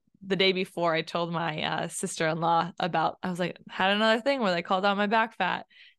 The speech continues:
And then she saw that I had a cinnamon roll, and she was like, "Heck yeah, Katie." Uh, so that was number one, was I was so intentional of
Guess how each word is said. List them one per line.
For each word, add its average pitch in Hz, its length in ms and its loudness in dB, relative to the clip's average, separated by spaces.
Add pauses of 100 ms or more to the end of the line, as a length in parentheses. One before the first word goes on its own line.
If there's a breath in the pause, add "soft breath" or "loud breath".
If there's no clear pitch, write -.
(100)
And 185 180 0
then 175 160 0
she 196 140 -2
saw 175 220 2
that 165 160 0
I 160 40 -2
had 165 160 -4
a 160 60 -8
cinnamon 165 320 -4
roll, 165 140 0
and 165 100 -4
she - 80 -10
was 180 80 -8
like, 175 160 -8
"Heck - 260 -8
yeah, 294 220 2
Katie." 294 460 2 (580 loud breath)
Uh, 180 300 0 (2250)
so 226 100 2
that 214 120 6
was 240 100 0
number 202 200 4
one, 185 300 -2 (680)
was 190 140 0
I 180 120 2
was 170 140 -4
so 185 400 2
intentional 196 840 -4
of 165 520 -2